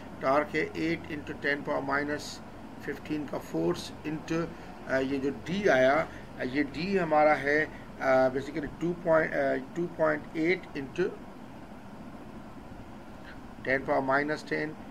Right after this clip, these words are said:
into sin thirty। Direct मैंने D की value ली है, तो अब ये calculate करें तो ये तकरीबन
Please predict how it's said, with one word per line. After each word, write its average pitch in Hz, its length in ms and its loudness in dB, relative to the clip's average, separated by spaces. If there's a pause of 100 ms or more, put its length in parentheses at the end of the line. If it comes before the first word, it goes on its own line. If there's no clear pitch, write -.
(260)
into 131 240 -10
sin 156 400 2
thirty। 139 300 -4
Direct 165 340 8
मैंने 160 200 0
D 139 180 -6
की 151 120 -6
value 139 240 0
ली 143 180 2
है, 151 140 4 (400)
तो - 160 -8
अब 139 120 2
ये 143 200 2 (100)
calculate 147 440 0
करें 139 300 0 (280)
तो 135 80 -6
ये 123 160 -2
तकरीबन 135 440 -4